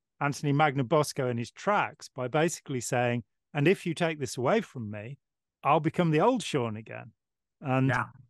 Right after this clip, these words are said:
Speaker 1: I've often wondered if Anthony, oh, sorry, Anthony, Anthony, American pronunciation. I've often wondered if he thinks about what happens to people after he's kind of stopped them in the street and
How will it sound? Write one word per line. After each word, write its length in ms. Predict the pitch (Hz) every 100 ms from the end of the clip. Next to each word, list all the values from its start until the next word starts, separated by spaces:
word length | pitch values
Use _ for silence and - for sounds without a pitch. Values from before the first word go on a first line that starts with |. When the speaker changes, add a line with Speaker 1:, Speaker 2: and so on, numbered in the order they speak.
| _ _ _
Speaker 1:
I've 180 | 160 165
often 300 | 214 - 165
wondered 320 | 170 202 175
if 140 | 131 139
Anthony, 540 | 139 131 139 131 123 _ -
oh, 100 | 123
sorry, 280 | - 135 123 -
Anthony, 540 | 151 151 - 113 95 - _ _ -
Anthony, 400 | 123 123 120 101
American 340 | 98 127 123 113
pronunciation. 600 | 120 104 - 113 101 123 _ _ _ -
I've 100 | 160
often 280 | 208 185 151
wondered 340 | 214 247 160
if 160 | 139 -
he 320 | 175 170 156 _ _ -
thinks 340 | 226 247 -
about 280 | 135 151 135
what 180 | 147 127
happens 300 | 190 247 190
to 100 | -
people 320 | - 127 127 135
after 300 | 180 - 160
he's 400 | 139 113 - - _ -
kind 160 | - 123
of 60 |
stopped 340 | - - 160 -
them 140 | 131
in 100 | 131
the 80 | 117
street 500 | - 160 170 147 -
and 200 | 113